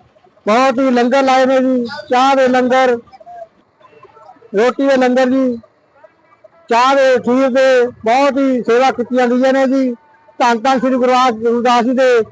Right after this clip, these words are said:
ਜਨਮ ਦਿਹਾੜੇ ਨੂੰ ਮੁੱਖ ਰੱਖਦੇ ਹੋਏ ਬਹੁਤ ਹੀ ਧੰਨਵਾਦ ਸਾਰਿਆਂ ਦਾ, ਸਾਰਿਆਂ ਨੂੰ ਲੱਖ ਲੱਖ ਵਧਾਈਆਂ।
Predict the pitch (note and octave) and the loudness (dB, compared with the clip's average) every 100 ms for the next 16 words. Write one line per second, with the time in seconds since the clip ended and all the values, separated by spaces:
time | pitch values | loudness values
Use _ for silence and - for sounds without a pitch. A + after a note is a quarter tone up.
0 | - - - - - F#3 C#4+ D#4 C#4 C4+ | -12 -20 -20 -20 -6 -2 0 2 2 2
1 | C4 D4+ C#4+ C4 B3+ B3 A#3+ A#3 A3+ A3 | 0 0 0 -2 0 0 2 2 2 2
2 | G#3 - - - - _ - - G#3 C4+ | -2 -8 -20 -20 -20 _ -20 -4 0 2
3 | C#4 C#4 C4+ A3 - C4+ C4 C4+ C#4 A#3 | 0 0 -2 -4 -2 0 2 2 2 2
4 | C4+ C#4 C4+ C4+ C4 B3+ - - - - | 0 2 2 2 0 -4 -16 -20 -20 -20
5 | - A#3 C#4 D4+ C#4+ C4+ D#4 C4+ C#4+ C4 | -6 0 2 2 2 0 0 0 -2 0
6 | C4 C4 B3 C4 C4 B3 | 0 0 2 2 2 0